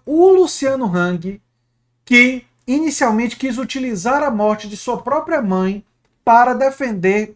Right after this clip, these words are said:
o tratamento precoce. Ou seja, foi ele que, depois que a mãe faleceu, veio a público e disse que se a mãe dele tivesse recebido o tratamento precoce,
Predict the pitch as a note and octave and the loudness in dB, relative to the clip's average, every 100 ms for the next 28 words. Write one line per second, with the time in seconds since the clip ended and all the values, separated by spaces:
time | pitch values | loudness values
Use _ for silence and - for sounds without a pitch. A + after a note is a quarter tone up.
0 | - A3+ B3 A#3+ A3+ A3 A3+ C4+ B3 G3 | -10 -6 -4 -2 -2 -4 -4 -6 -4 -4
1 | F3 - - _ F#3+ F3 D#3+ - B3 G#3 | -4 -8 -18 _ -6 -2 -2 -2 2 4
2 | A#3+ B3 F3 B2 - _ _ _ _ G#3 | 6 4 2 -4 -12 _ _ _ _ 0
3 | G3+ A3 B3 D4 - B3 A3+ A3 A3 F#3+ | 2 2 0 0 0 0 0 0 0 -2
4 | - - E3 D#3+ F3+ - _ _ D#3+ G#3+ | -4 -6 -4 -4 -6 -10 _ _ -2 2
5 | C4 C#4+ C#4+ - A#3+ A3 A#3 A#3+ B3 B3+ | 4 4 0 -6 -6 -4 -6 -8 -4 -6
6 | - _ _ C#4+ G#3 A#3 A#3+ A3+ C4 A#3+ | -6 _ _ -2 0 0 -2 -4 -8 -8
7 | A3+ - B3 A3+ D4 C4 A#3 A3+ A3 A3 | -6 0 0 0 -4 -2 -2 -2 -4 -6
8 | A#3 C4+ C#4 B3 - F#3+ A3 G#3 G#3+ G#3 | -2 -2 -2 -6 -4 -6 -4 -6 -4 -4
9 | G3+ F#3 F#3+ F#3+ G#3 - F3+ F3 F3+ - | -2 -4 -6 -8 -8 -4 -2 -2 -4 -10
10 | G3 | -14